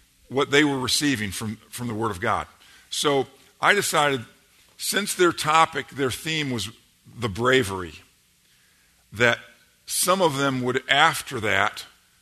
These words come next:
experience, be brave enough to come up here and let us know some of the highlights that were very important to them in particular. And so I asked the seniors, uh, Allie helped with the, uh,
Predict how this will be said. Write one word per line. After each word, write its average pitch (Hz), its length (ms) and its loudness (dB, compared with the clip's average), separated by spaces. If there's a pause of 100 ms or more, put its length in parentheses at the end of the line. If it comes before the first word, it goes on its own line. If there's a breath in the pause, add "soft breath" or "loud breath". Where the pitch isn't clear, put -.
(100)
experience, - 500 -4
be 113 160 -4
brave 123 400 2
enough 98 540 -8 (640 soft breath)
to - 100 -14
come 135 180 -6
up 135 140 -2
here 135 220 -2
and 110 120 -4
let 123 140 2
us 123 240 -2
know 120 400 -2 (420 soft breath)
some 135 280 -4
of 127 40 -4
the 120 60 0
highlights 123 800 0 (260)
that 120 200 -6 (640)
were 127 300 -6 (360)
very 143 380 2 (180)
important 131 460 -2
to 123 160 -6
them 127 280 -2
in 120 100 -6
particular. 123 400 -4
And 113 100 -8
so 135 240 -2 (460 loud breath)
I 127 260 0 (300)
asked 160 320 4
the 139 80 -6
seniors, 123 640 -4 (600 soft breath)
uh, 117 160 -4
Allie 147 340 4
helped 131 280 0
with 127 220 -6
the, 113 200 -2
uh, 101 120 2